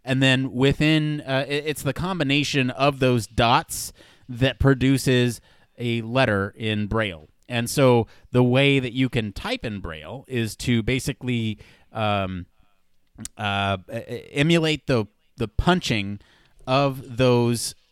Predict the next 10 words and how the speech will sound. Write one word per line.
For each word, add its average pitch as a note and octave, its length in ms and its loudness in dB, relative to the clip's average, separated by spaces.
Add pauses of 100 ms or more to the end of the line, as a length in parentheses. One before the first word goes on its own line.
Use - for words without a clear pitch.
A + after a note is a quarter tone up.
(120)
uh, G#2+ 220 -4 (100)
dots, A2 520 -2
right? A2 280 -2
So B2 260 2
if, A#2+ 160 -4
if B2 220 -8
you C3+ 80 4
imagine, B2+ 420 -2
like, A2+ 240 -2 (600)
um, G2 560 -4